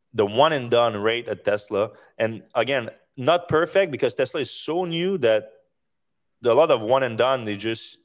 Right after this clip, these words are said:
might still have the car. Like, they're not, they haven't moved on yet. It's not, but still, the, the, so you have to look with the discrepancy with the average of the industry, and the discrepancy could be even higher in the future as,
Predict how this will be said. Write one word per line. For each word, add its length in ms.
might 440
still 320
have 220
the 80
car. 360
Like, 140
they're 140
not, 440
they 80
haven't 340
moved 260
on 240
yet. 200
It's 160
not, 140
but 180
still, 580
the, 180
the, 120
so 140
you 100
have 160
to 80
look 340
with 160
the 100
discrepancy 640
with 120
the 100
average 420
of 80
the 140
industry, 480
and 220
the 60
discrepancy 800
could 180
be 240
even 180
higher 460
in 80
the 80
future 440
as, 420